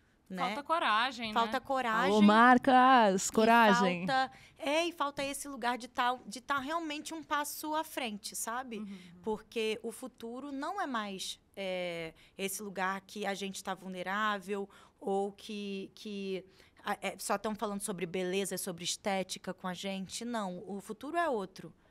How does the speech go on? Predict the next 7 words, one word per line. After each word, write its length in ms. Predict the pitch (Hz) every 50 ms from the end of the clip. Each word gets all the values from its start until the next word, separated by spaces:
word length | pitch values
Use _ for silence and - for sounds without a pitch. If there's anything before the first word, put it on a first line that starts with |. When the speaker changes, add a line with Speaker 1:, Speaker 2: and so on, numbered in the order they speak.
| _ _ _ _ _ _
Speaker 1:
sabe? 600 | _ - - - 185 175 165 165 160 160 165 - -
E 720 | 185 190 190 190 185 185 185 180 180 180 175 175 165 160 -
é, 260 | 180 180 - 185 185
é 60 | 180
sobre 360 | 185 - - 220 196 202 208 - _ -
um, 120 | 208 208 -
um, 180 | 214 214 214